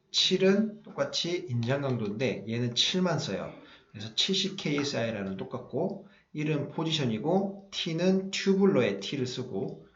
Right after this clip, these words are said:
튜브 안에 플럭스가 들어있다고 해서 플럭스 코어드 아크 웰딩이라고 하고요. 요 X는 일이 되겠죠. 여기서는 얘가 케미컬 오퍼레이팅 캐릭터리스틱.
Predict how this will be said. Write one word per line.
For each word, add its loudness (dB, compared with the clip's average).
튜브 -2
안에 0
플럭스가 0
들어있다고 -4
해서 -10
플럭스 -4
코어드 -2
아크 -6
웰딩이라고 -6
하고요. -6
요 -2
X는 -2
일이 -2
되겠죠. -4
여기서는 -6
얘가 -2
케미컬 -2
오퍼레이팅 -2
캐릭터리스틱. -6